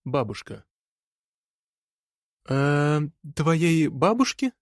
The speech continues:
спросила его крошечная жена. Раэт грустно кивнул, и все сочувственно загудели, хотя только что плясали танец под названием «Купидон». Лучше бы сын этого не говорил.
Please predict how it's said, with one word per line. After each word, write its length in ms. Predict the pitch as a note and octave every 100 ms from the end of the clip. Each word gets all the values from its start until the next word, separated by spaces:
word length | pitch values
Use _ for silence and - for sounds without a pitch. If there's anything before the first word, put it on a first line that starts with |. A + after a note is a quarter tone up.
| _ _ _ _ _
спросила 540 | - - A#2 A2 B2 A#2+
его 320 | A#2+ A2+ A2+
крошечная 600 | A#2 A#2 A2 - A2+ A2
жена. 360 | G#2+ G#2+ G2+ - _ _ _ _ _ _ _ _ _ _
Раэт 300 | A2+ B2+ B2+
грустно 400 | A#2 B2+ A#2+ B2
кивнул, 540 | A2 A2+ B2 D#3 D#3 - _ _ _ _
и 80 |
все 300 | A2 - D3
сочувственно 880 | C3+ B2 - C#3 - B2+ B2+ A#2+ A2
загудели, 800 | - A2+ A2+ A#2 A2+ A2 G2+ G2+ _ _ _ _ _
хотя 280 | - A#2
только 300 | C#3 C#3+ C3
что 180 | B2 -
плясали 480 | A2+ A#2 - B2 A#2
танец 400 | - B2 B2 -
под 160 | A#2 A2
названием 640 | A2+ A2 A2+ A2+ A2+ A2
«Купидон». 640 | - G#2+ A2 G#2+ G#2+ G2+ - _ _ _ _ _ _ _ _ _ _ _ _
Лучше 300 | - D3 -
бы 100 | A#2+
сын 260 | A2+ - B2
этого 220 | A2 G#2+
не 140 | A2 G#2+
говорил. 500 | G#2+ G2+ F#2 -